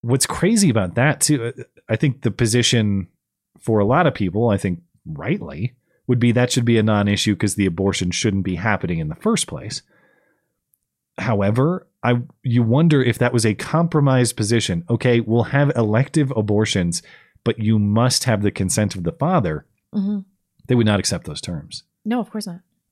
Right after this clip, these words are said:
Speaker 2: Yeah.
Speaker 1: Uh, this is a, a women's empowerment thing. And so,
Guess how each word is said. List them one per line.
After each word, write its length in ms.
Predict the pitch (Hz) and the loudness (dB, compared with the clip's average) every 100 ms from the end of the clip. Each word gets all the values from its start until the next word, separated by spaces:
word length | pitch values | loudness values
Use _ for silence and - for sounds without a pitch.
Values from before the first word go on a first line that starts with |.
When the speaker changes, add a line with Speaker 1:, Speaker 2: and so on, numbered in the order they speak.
| - | -6
Speaker 2:
Yeah. 280 | 104 95 90 | 0 0 0
Speaker 1:
Uh, 40 | |
this 220 | 92 104 | 0 0
is 160 | 110 98 | 0 2
a, 320 | 95 92 92 | 0 0 0
a 80 | 87 | -2
women's 560 | 85 113 143 127 113 | 0 2 4 4 2
empowerment 760 | 110 98 - 123 131 104 82 78 | 2 -2 -4 -2 0 0 -2 -6
thing. 440 | - - 78 67 147 _ _ _ _ - | -8 -4 -4 -6 -12 _ _ _ _ -2
And 220 | 98 92 | 0 0
so, 560 | - 95 87 85 82 | 0 2 2 2 -2